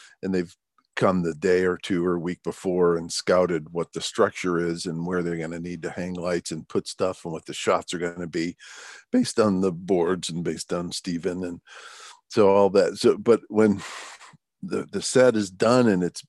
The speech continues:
and it's really cool, it's beautiful, I realized that it's that sort of, um,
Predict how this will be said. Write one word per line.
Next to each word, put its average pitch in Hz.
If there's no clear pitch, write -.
and 87
it's -
really 110
cool, 98
it's -
beautiful, 113
I 104
realized 113
that 98
it's -
that 101
sort 117
of, 101
um, 92